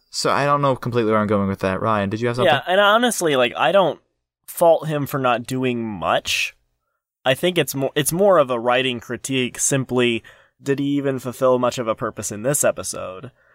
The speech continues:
Speaker 2: And ultimately, it feels like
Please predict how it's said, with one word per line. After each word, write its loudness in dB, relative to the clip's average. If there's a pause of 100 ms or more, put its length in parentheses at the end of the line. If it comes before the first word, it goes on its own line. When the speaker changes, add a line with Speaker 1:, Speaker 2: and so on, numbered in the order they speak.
(320)
Speaker 2:
And -2 (180)
ultimately, 2
it 0
feels 0
like 2